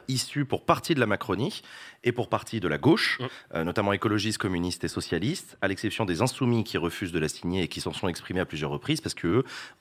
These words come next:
Speaker 1: cette tribune, je l'ai lue sur ma chaîne pour ceux qui étaient avec moi, et pour les autres, c'est une tribune qui propose,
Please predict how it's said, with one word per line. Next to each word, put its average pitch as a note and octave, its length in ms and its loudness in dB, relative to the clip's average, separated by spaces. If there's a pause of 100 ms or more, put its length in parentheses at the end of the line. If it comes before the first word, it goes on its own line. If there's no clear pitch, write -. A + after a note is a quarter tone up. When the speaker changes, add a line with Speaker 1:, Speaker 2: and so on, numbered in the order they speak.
(180)
Speaker 1:
cette - 180 0
tribune, A#2 400 2
je A2+ 160 -4
l'ai E2+ 80 4
lue - 120 0
sur - 160 0
ma E2+ 100 2
chaîne F2+ 220 0
pour D#2+ 120 -6
ceux - 140 -6
qui - 140 -4
étaient D#2 200 0
avec C#2+ 260 -2
moi, B2+ 120 4
et B2 40 0
pour - 160 -4
les D2+ 160 0
autres, C#3 140 2
c'est - 140 -8
une F2 80 -2
tribune F#2+ 340 0
qui G#2 140 -4
propose, C3+ 460 0